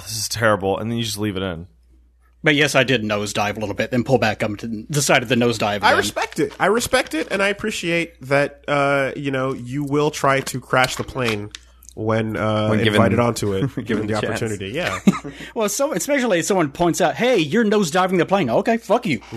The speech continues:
Speaker 3: <laughs>
Speaker 2: We're going to the ground.
Speaker 4: Guess I am.
Speaker 2: You like that?
Speaker 3: Uh, you playing with your Christmas Benoit over there, Pat?
Speaker 1: I, yeah, I'm playing with my Christmas Benoit.
Speaker 3: Yeah.
Speaker 1: I found a, a Christmas Benoit on my chair
Speaker 4: Yeah, the
Speaker 1: when
Speaker 4: red
Speaker 1: I came
Speaker 4: pants
Speaker 1: in.
Speaker 4: really make him Christmassy.
Speaker 3: He, he, he,
Speaker 2: What kind of presents does he wrap up?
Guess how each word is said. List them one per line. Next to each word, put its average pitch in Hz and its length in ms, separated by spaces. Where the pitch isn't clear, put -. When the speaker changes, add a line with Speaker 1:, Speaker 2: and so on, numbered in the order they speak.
Speaker 3:
<laughs> - 260
Speaker 2:
We're 180 100
going 190 180
to 190 100
the 180 80
ground. 202 300
Speaker 4:
Guess 143 200
I 180 140
am. 214 280
Speaker 2:
You 160 80
like 160 180
that? 202 300
Speaker 3:
Uh, 110 80
you 107 140
playing 120 200
with 117 120
your 113 80
Christmas 135 340
Benoit 143 440
over 156 120
there, 160 160
Pat? - 160
Speaker 1:
I, 127 240
yeah, 117 240
I'm 107 80
playing 113 240
with 107 80
my 110 100
Christmas 104 440
Benoit. 90 500
Speaker 3:
Yeah. 104 380
Speaker 1:
I 104 100
found 123 300
a, - 40
a 113 60
Christmas 113 420
Benoit 101 580
on 95 160
my 95 140
chair 90 420
Speaker 4:
Yeah, 104 140
the 107 60
Speaker 1:
when 110 120
Speaker 4:
red 101 40
Speaker 1:
I - 20
came - 80
Speaker 4:
pants 101 260
Speaker 1:
in. 98 60
Speaker 4:
really 98 140
make 98 200
him 95 100
Christmassy. 98 460
Speaker 3:
He, 139 400
he, 143 140
he, 135 140
Speaker 2:
What 156 120
kind 220 140
of 170 80
presents 170 440
does 127 140
he 117 120
wrap 110 280
up? 107 240